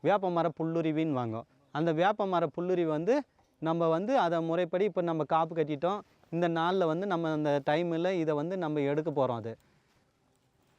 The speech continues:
அதை வந்து மெதுவா நம்ம கொஞ்சம் கொஞ்சமா ஒடிச்சு எடுத்துக்கலாம், இல்ல கிளைய கூட ஒடிச்சு எடுத்துக்கலாம், ஒடிச்சு கூட எடுக்கு, துண்டு துண்டா ஒடிங்க. ஆ, அப்படியே எல்லாத்தையும் ஒடிச்சுக்கோ. இது வந்து பார்த்தோன்னா, இதுதான் புல்லுருவின்னு வாங்க.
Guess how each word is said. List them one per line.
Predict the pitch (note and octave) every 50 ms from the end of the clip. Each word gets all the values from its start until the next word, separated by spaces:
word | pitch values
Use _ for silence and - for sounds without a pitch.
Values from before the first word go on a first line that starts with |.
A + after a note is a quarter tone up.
| _ _ _ _ _ _ _ _
அதை | - C#3 D3+ E3
வந்து | E3+ F3 G3 G#3+ B3+ C#4
மெதுவா | A3 F3+ F#3+ F#3 E3 F3 E3+ F#3 F#3 G3+
நம்ம | G3+ F#3 E3+ E3+ E3 C#3+
கொஞ்சம் | - E3 E3+ E3
கொஞ்சமா | E3 E3 E3 F3
ஒடிச்சு | G#3 G#3+ E3 D#3+ D3 -
எடுத்துக்கலாம், | F3+ E3 D3 - D3 D#3+ F#3+
இல்ல | G#3 F3+
கிளைய | D#3 - D#3 D3 D#3 D#3+
கூட | D3 D#3+ D#3+ D#3+ D#3
ஒடிச்சு | C#3+ C3 -
எடுத்துக்கலாம், | D3+ C#3 C#3+ - C#3+ C3+ D3+ F3+ G3 G#3 _ _ _ -
ஒடிச்சு | D#3 E3+ D#3 - F#3
கூட | F3 E3 E3
எடுக்கு, | D3+ C#3 C#3 A2+ A2+
துண்டு | - C#3+ D3 D#3 C#3+ D#3
துண்டா | D3+ D3 C#3+
ஒடிங்க. | C#3+ B2+ B2 A#2+ A2
ஆ, | G#2 A2+ A2+ G2 F#2 - _ _ _ _ _ _ _ _ _ _ _ _ _ _ _ _ _
அப்படியே | - C3 C#3+ E3 E3+
எல்லாத்தையும் | D#3 D3+ D#3 D#3 D3 D3+ D3+ C#3+
ஒடிச்சுக்கோ. | C#3 C3+ - B2+ A2+ F#2+ F#2 _ _ _ _ _ _ _
இது | - D#3 E3 F3
வந்து | E3 F3+ G3+ G#3+ F#3+
பார்த்தோன்னா, | F#3 E3+ D#3 F3 F3+
இதுதான் | G#3+ G3+ F3 D#3+ E3 E3 E3+ F#3 F3+ - E3+
புல்லுருவின்னு | E3+ E3+ F3 E3+ E3 D#3 D#3+ E3 E3
வாங்க. | D3+ C3+ B2+ A#2 A2+ A2+